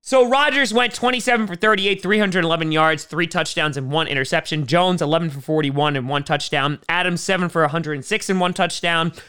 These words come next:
Tonyan with five for forty-four and one touchdown. And, of course, M V S, three for fifty-five. They had a total of three fumbles. The Rodgers one, you had the M V S one, and, of course, you had the Darius Shepard one on the kickoff return in the fourth quarter, which really was just a shot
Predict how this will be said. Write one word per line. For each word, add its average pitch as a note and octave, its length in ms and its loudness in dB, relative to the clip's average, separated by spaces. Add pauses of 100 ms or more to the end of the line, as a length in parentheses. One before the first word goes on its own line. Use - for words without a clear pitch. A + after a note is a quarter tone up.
(180)
Tonyan B3 420 0
with E3+ 200 -2
five G3+ 240 2
for E3+ 80 -6
forty-four E3+ 580 0
and C#3+ 200 -2
one D#3 240 -2
touchdown. D#3 580 -2
And, D#3 160 -2
of C#3+ 100 -6
course, D#3 300 -2
M D3+ 140 -4
V C#3+ 120 -4
S, C3+ 140 -4
three C3+ 220 -10
for B2 160 -16
fifty-five. A#2+ 560 -4 (320)
They A3 100 0
had A#3 160 0
a A3+ 80 0
total B3+ 420 2
of - 240 -4
three A3+ 280 -2
fumbles. A#3+ 480 4
The D#3+ 100 0
Rodgers G3 480 2
one, G3+ 300 2 (120)
you E3 100 -2
had F3 100 -2
the - 100 -6
M G3+ 160 0
V F3+ 160 0
S E3+ 140 -2
one, F3 200 0
and, D#3+ 140 -2
of D#3 80 -4
course, F3 260 0
you F3 60 0
had D#3 140 0
the C#3+ 80 -2
Darius D3 420 0
Shepard E3+ 420 -2
one C#3+ 220 -2
on C3 160 -6
the A2 80 -8
kickoff G3+ 480 0
return C#3 320 -6
in B2+ 60 -8
the A#2+ 80 -10
fourth C#3 320 -8
quarter, C3+ 320 -6
which B2+ 280 -6 (380)
really G3+ 380 2
was D#3+ 160 -2
just - 180 -8
a B2 60 -8
shot - 480 -2